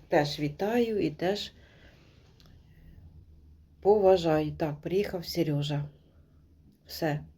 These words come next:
давайте. До включення. Одинадцята година,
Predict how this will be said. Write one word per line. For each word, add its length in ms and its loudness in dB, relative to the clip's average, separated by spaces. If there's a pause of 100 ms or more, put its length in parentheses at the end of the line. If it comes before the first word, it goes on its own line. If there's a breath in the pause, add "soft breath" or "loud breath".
(140)
давайте. 640 -4 (1160 soft breath)
До 140 6
включення. 680 -10 (2000)
Одинадцята 800 -8
година, 560 0